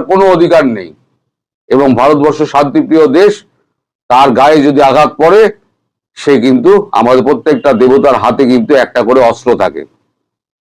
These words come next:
এক হাতে শান্তি থাকে, আর এক হাতে আশীর্বাদ, আর এক হাতে কিন্তু অস্ত্র থাকে।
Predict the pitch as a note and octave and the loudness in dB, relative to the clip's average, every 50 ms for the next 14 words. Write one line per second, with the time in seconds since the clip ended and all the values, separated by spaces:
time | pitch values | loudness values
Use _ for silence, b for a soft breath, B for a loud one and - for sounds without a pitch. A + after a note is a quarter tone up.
0 | _ _ _ _ _ - A2 B2+ C3 - B2+ B2 A2+ C3 A#2 - A#2 B2 B2 A2 | _ _ _ _ _ -2 -2 0 0 0 -2 -2 -2 -2 -2 -2 -2 -2 0 0
1 | - C#3+ C#3 D3 D3 C3+ E3 G3+ G#3+ G#3+ - _ _ _ _ _ _ _ _ _ | 0 -2 0 0 0 0 2 0 0 -2 -6 _ _ _ _ _ _ _ _ _
2 | - - G2 G#2+ A2+ B2 B2 - B2 A#2+ A2 D#3 E3+ - - G2 A#2 - B2+ A#2+ | -6 -4 -2 0 0 0 0 0 -2 -2 0 0 0 0 0 -2 -4 -2 -2 0
3 | A#2+ C#3 D3+ F3 F3 - _ _ _ _ _ _ _ - - G#2 G#2+ G#2+ A2+ A2 | 2 2 2 0 -2 -6 _ _ _ _ _ _ _ -4 -2 -2 0 0 -2 -2
4 | - A2 G2 - G2+ G#2+ G2+ F2 F#2 F#2 G#2 G#2 - - G#2 A2+ - E2+ D2+ - | -4 -4 -2 -2 0 0 0 0 0 0 -2 -2 -2 -4 -4 -4 -4 -6 -8 -8
5 | - | -14